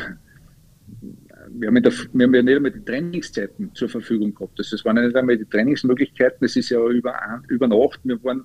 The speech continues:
in der Nationalliga, haben wir trainiert immer am Abend, logischerweise, weil die waren alle entweder beruflich angestellt o-,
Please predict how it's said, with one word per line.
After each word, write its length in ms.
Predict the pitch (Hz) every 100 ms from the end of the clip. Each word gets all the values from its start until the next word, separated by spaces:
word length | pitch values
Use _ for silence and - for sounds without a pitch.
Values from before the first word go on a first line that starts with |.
| -
in 80 | 127
der 100 | 127
Nationalliga, 560 | 120 127 107 123 135
haben 80 | 127
wir 60 | 120
trainiert 320 | 123 120 127
immer 200 | 127 127
am 120 | 120
Abend, 280 | 104 151 165
logischerweise, 680 | 135 135 143 156 139 - 131
weil 80 | 117
die 120 | 113
waren 120 | 120
alle 300 | 117 131 131 - - - - - _
entweder 360 | 117 113 135 131
beruflich 580 | 123 113 151 - 165 -
angestellt 500 | 139 - - 147 143
o-, 300 | - 127